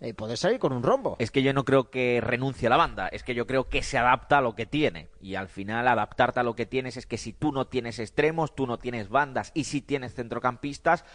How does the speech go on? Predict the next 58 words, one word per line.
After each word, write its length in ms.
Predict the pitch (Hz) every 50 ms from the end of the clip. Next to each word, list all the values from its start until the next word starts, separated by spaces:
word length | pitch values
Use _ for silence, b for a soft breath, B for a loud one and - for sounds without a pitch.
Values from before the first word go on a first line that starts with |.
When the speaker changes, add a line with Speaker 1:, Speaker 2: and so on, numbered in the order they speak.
| B B
Speaker 2:
pues 180 | - 104 98 -
tendrás 560 | - 110 107 107 110 117 123 127 127 - -
que 380 | - - 123 123 135 143 139 131
acoplarte 680 | 117 110 - - 107 - _ 120 117 117 120 - -
a 120 | 127 107 113
eso. 260 | 120 113 - - 87
De 80 | 90
todas 320 | 87 - 139 151 160 156 -
formas, 440 | - - 143 139 139 147 160 - 139
el 120 | 117 110
Málaga 380 | 113 123 131 139 135 127 120 -
tiene 240 | 127 127 123 127
la 100 | 120 117
ventaja 500 | 117 113 113 110 101 - 131 131 - 143
de 120 | 131 120 -
que 100 | - -
tiene 220 | - 120 123 117 110
una 140 | 113 117
serie 260 | 113 - 139 123 135 120
de 100 | 120 113
jugadores 640 | - - 131 120 113 117 113 127 131 127 117 104
que 140 | - - 110
son 220 | 101 - 143 143 139
centrocampistas, 920 | - 113 113 - 135 143 127 131 123 - - 139 131 - - 151 156 - B B B B B
que 100 | - 113
se 160 | - - 110
pueden 260 | - - 135 135 127 123
acoplar 420 | 120 - - 113 - 120 110 101
a 40 | 101
la 120 | 101 101
banda, 380 | 110 139 151 151 165 175 175 170 B B B
lo 140 | - 101 110
ha 20 |
mencionado 460 | 113 113 104 - 113 110 113 113 110
varias 260 | 104 110 107 107 104 98
veces 320 | 110 110 - - 110 98
Pellicer 480 | - - 107 101 101 - - 117 104 107
hoy, 240 | 113 139 156 156
el 140 | 131 107 98
caso 260 | - 117 113 - 113
de 80 | 104 104
Aarón 220 | 101 104 107 110
Ochoa, 400 | 104 101 - - - 123 131 123
que 100 | 107 101
puede 180 | - - 104 101
ser 140 | - - 104
un 60 | 98
jugador 380 | - - 101 98 98 101 101 -
que 120 | - 104
parta 300 | - - 117 113 - -
de 100 | 104 98
banda 320 | 104 113 113 110 107 104
y 60 | 98 95
venga 220 | 107 107 104 101
hacia 180 | 104 - 107 98
adentro, 360 | 113 143 147 147 - 151 143
mismas 360 | 131 135 127 113 110 107 -
características 800 | - 113 107 107 - - 110 107 113 - - 131 - 131 - -